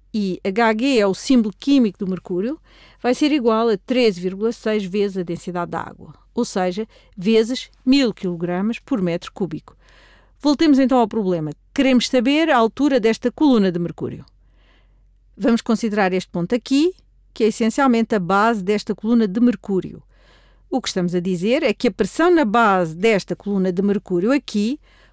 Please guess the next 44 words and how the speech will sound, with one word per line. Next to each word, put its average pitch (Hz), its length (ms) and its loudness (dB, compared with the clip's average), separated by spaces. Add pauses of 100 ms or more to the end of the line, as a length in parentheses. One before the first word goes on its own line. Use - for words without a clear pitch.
(140)
ou 208 80 0
a 196 60 2
pressão 208 320 0
descendente 220 760 2
neste 202 240 -2
ponto 170 280 -6
aqui 190 160 -8
em 220 120 0
baixo, 214 360 0 (280)
tem 277 120 4
que 254 60 2
ser 294 120 0
igual 233 400 0
à 202 160 0
pressão 240 400 -4
ascendente, 247 800 2 (600)
porque 240 220 -2
o 196 40 4
mercúrio 185 400 -2
não 185 120 -4
está 196 200 -6
em 196 60 -2
movimento, 208 480 0
estamos 185 400 -4
numa 190 160 -2
situação 190 400 -8
estática. - 600 -10 (920)
Aprendemos 233 580 2
há 196 60 0
alguns 190 260 -2
vídeos 175 320 -6
atrás 247 480 0
que - 120 -4
a 190 40 -8
pressão 233 240 -2
interna 269 420 2
é 285 40 2
igual 214 260 2
à 190 80 4
pressão - 320 -2
externa 220 560 -2
num 226 160 0
sistema 240 380 -2
líquido. 196 380 -4